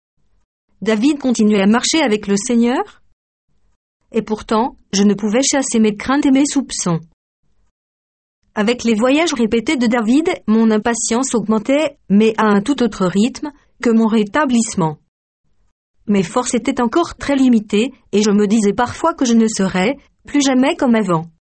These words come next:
Je restais à la maison, alors que David voyageait sans cesse. Cela me troublait profondément. Je voulais connaître ces milieux où il exerçait un ministère, rencontrer ceux qui étaient devenus ses amis.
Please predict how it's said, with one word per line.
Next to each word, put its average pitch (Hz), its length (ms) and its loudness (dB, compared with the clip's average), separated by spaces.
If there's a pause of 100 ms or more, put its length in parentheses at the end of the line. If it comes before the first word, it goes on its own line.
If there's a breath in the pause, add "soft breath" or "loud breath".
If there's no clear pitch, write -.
(760)
Je 202 160 0
restais 330 480 0
à 269 100 2
la 185 140 2
maison, 190 460 0 (200 soft breath)
alors 190 280 0
que - 80 -2
David 214 420 0
voyageait 262 420 2
sans 180 200 -2
cesse. - 560 -6 (1040)
Cela 226 320 0
me 226 140 4
troublait 226 380 0
profondément. 208 760 0 (1120)
Je 196 160 2
voulais 240 300 2
connaître 220 380 0
ces 269 160 -2
milieux 247 460 2 (100)
où 226 100 0
il 226 120 4
exerçait 226 520 0
un 220 120 4
ministère, 247 720 2 (260 soft breath)
rencontrer 220 640 -2
ceux 240 160 -2
qui 240 160 0
étaient 233 240 0
devenus 214 460 2
ses 202 160 0
amis. 180 320 0